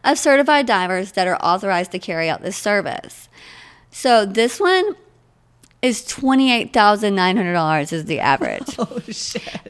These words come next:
Speaker 1: And, like, I don't know what that includes. I think that includes their stay, but it's just the two of 'em, and then their stay at the hotel, and then they're, but it's under fucking water.
Speaker 2: Okay, one of mine is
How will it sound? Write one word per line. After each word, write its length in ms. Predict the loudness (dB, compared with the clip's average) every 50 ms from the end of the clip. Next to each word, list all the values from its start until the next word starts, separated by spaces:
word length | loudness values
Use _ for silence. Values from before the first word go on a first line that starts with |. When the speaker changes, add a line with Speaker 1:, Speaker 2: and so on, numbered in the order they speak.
| -4 -2
Speaker 1:
And, 160 | 0 2 2
like, 140 | 2 2 4
I 120 | 4 4
don't 180 | 6 4 2 2
know 160 | 2 0 2
what 220 | 2 2 2 2
that 120 | 2 2 2
includes. 340 | 0 -2 0 -2 -2 -2 -2
I 80 | -4
think 160 | -4 -2 -2
that 120 | 0 0 -2
includes 440 | -2 -6 -6 -4 -4 -4 -4 -4 -6
their 120 | -6 -6
stay, 380 | -6 -6 -4 -4 -2 -2 -2 -4
but 100 | -4 -6
it's 180 | -6 -6 -6 -6
just 180 | -6 -6 -6 -6
the 80 | -8
two 280 | -8 -6 -6 -2 -2 0
of 160 | 0 0 0
'em, 280 | -2 -2 -2 -4 -8 -10 -14 -20 _ _ _ _ _ -6
and 140 | -4 -2
then 80 | -2 -2
their 100 | -2 -4
stay 240 | -4 0 2 2 2
at 80 | 2 2
the 60 | 0
hotel, 480 | 0 0 -2 -2 0 0 2 2 2 0 -2
and 120 | -2 -4 -4
then 100 | -4 -4
they're, 200 | -4 -6 -6 -6 -4
but 80 | -4 -4
it's 140 | -4 -4 -2
under 320 | -2 0 0 0 -2 -4 -8 -16 _ _ _ _ _ -20
fucking 320 | -20 _ -4 -2 2 4
water. 680 | 4 6 6 6 6 6 4 4 4 2 0 -2 -4 -8 -10 -16 -20 _ -14
Speaker 2:
Okay, 340 | -12 -12 -10 -12 -12 -12 -12
one 300 | -10 -8 -8 -8 -6 -6
of 100 | -8 -8
mine 320 | -8 -8 -6 -6 -8 -8
is 240 | -8 -8 -10 -10 -14